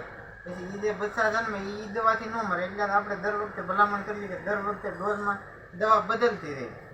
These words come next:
ઘણા ખેડૂત એવા છે ને કે ભાઈ, અમે શરૂઆતથી છેલ્લે સુધી મોનોકોટો પોષક છાંટી એમ, એકની એક જ દવા છાંટી એમ, તોય મારે પરિણામ સારું મળે એમ ઘણા કહે. પણ ઈ સારું મળે, મળતું હોય પણ ઈ ખેડૂતને પૂછવાનું કે તમે કેટલા દિવસે છાંટો. ઈ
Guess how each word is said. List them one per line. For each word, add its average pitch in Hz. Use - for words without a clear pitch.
ઘણા 208
ખેડૂત 214
એવા 220
છે 233
ને 226
કે 202
ભાઈ, 190
અમે 208
શરૂઆતથી 220
છેલ્લે 226
સુધી 208
મોનોકોટો 226
પોષક 233
છાંટી 165
એમ, -
એકની 214
એક 226
જ 214
દવા 185
છાંટી 202
એમ, 170
તોય 208
મારે 202
પરિણામ 208
સારું 220
મળે 214
એમ 196
ઘણા 185
કહે. 180
પણ 175
ઈ 165
સારું 185
મળે, 226
મળતું 226
હોય 214
પણ 185
ઈ 208
ખેડૂતને 233
પૂછવાનું 233
કે 226
તમે 214
કેટલા 233
દિવસે 208
છાંટો. 170
ઈ 185